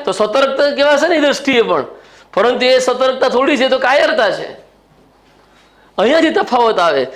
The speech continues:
સતર્કતા જે કર્તવ્ય પાલન માટે સામર્થ્ય પ્રદાન કરે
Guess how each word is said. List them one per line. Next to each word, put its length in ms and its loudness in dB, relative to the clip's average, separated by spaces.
સતર્કતા 1000 -2
જે 280 -2
કર્તવ્ય 580 -2
પાલન 460 -2
માટે 260 -4
સામર્થ્ય 720 -2
પ્રદાન 420 -6
કરે 300 -20